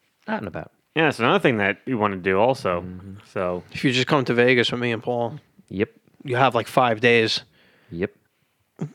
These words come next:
Speaker 3: to hang out with
Speaker 2: Oh,
Speaker 3: us.
Speaker 2: yeah.
Speaker 1: Yeah, we might tell James Hetfield about that.
Speaker 3: Sure.
Speaker 1: Billy Joel.
Speaker 3: Why not?
Speaker 2: You could jump on stage and, uh, be like, uh, you could just rush Metallica and just rip your
Speaker 3: I'm
Speaker 2: shirt
Speaker 3: not
Speaker 2: off, say,
Speaker 3: gonna
Speaker 2: "Three Ugly
Speaker 3: rush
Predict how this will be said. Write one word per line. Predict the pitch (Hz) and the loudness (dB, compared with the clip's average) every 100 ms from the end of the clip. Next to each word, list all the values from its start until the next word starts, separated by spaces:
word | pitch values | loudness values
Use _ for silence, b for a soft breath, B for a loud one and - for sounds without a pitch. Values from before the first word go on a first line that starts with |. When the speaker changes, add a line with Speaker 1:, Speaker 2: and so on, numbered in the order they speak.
| - | -4
Speaker 3:
to | 139 | 2
hang | 127 123 | 6 6
out | 123 127 | 6 6
with | 120 | 4
Speaker 2:
Oh, | |
Speaker 3:
us. | 107 - | 2 -2
Speaker 2:
yeah. | 127 104 104 98 _ - | 0 2 2 -2 _ -10
Speaker 1:
Yeah, | 110 | -6
we | 98 95 | -4 -2
might | 123 117 - | -2 -4 -6
tell | - 123 117 110 - | -4 -2 -2 -6 -12
James | - 123 127 - | -10 -8 -8 -8
Hetfield | 147 165 | -8 -8
about | 90 87 | -8 -12
that. | - - | -16 -10
Speaker 3:
Sure. | - 135 127 - - | 0 2 2 0 -2
Speaker 1:
Billy | 104 | 0
Joel. | 113 156 104 | 2 -2 -6
Speaker 3:
Why | - 120 | -2 2
not? | 117 113 - _ | 4 2 -2 _
Speaker 2:
You | - | -10
could | 110 | -2
jump | 127 | 0
on | 127 | 0
stage | - 123 143 117 | 0 0 2 0
and, | 101 98 | 0 -2
uh, | 92 92 - | -4 -6 -4
be | |
like, | 110 98 - | -4 -4 -6
uh, | 113 107 101 | -4 -2 -2
you | 110 | -2
could | 110 | -2
just | 110 - | -4 -2
rush | 123 117 - - | 0 0 -4 -14
Metallica | 120 - 110 117 104 | -6 -2 0 0 -2
and | 95 92 | -4 -8
just | - B B B | -14 B B B
rip | - | 2
your | 151 | 4
Speaker 3:
I'm | |
Speaker 2:
shirt | 226 | 6
Speaker 3:
not | 240 | 6
Speaker 2:
off, | |
say, | 247 | 6
Speaker 3:
gonna | 233 | 6
Speaker 2:
"Three | 175 | 6
Ugly | 165 | 6
Speaker 3:
rush | 160 | 6